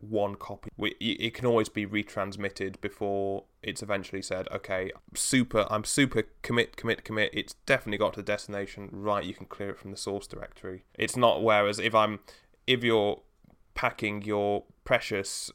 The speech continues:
family childhood photos, of which there's only ever one copy, it's not as though you can do some kind of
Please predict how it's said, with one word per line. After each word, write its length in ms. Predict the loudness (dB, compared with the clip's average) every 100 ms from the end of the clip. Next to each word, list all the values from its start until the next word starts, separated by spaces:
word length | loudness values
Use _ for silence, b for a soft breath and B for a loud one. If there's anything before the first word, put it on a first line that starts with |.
| _
family 380 | 2 4 4 0
childhood 480 | 0 4 4 2 -2
photos, 720 | 2 2 2 -2 -4 -8 -8
of 120 | -4
which 180 | -4 -4
there's 140 | 0
only 260 | 2 2 2
ever 140 | 0 -2
one 260 | -2 -2
copy, 460 | -4 -6 -4 -6 -4
it's 140 | -2
not 160 | 2 2
as 120 | 2
though 400 | 4 4 4 -2 b b b b b
you 140 | -2 -2
can 200 | -2 -2
do 240 | 0 0
some 220 | -2 -4
kind 240 | -4 -4 -4
of 160 | -8